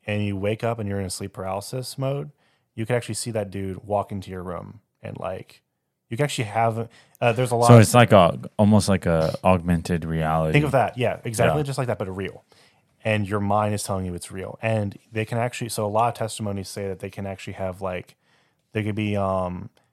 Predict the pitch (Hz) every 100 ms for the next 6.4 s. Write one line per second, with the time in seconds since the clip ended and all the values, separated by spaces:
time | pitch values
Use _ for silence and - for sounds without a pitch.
0 | _ _ _ _ - 113 107 107 95 -
1 | 87 - - 98 85 90 87 - - _
2 | _ - 120 104 - 120 - 104 - 147
3 | 170 175 180 - _ 120 110 98 95 -
4 | - - 65 - 98 92 90 - - _
5 | _ _ 117 95 98 - - - 98 90
6 | - - - -